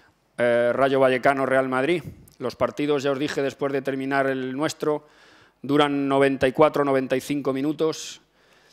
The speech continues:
El Betis no está en la obligación, igual que no lo está el Madrid, ni el Barça, ni ninguno,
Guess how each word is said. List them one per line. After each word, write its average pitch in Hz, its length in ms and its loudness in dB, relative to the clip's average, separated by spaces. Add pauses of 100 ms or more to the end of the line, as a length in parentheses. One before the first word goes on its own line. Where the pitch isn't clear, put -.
(160)
El 123 120 -4
Betis 165 260 4
no 156 100 4
está 156 200 4
en 151 80 2
la 143 80 6
obligación, 143 520 4
igual 139 220 2
que 139 80 -4
no 139 100 -2
lo 139 80 -2
está 135 160 -2
el 139 80 0
Madrid, 135 300 2
ni 135 80 -2
el 123 120 -2
Barça, 147 300 2
ni 127 100 -8
ninguno, 160 680 -2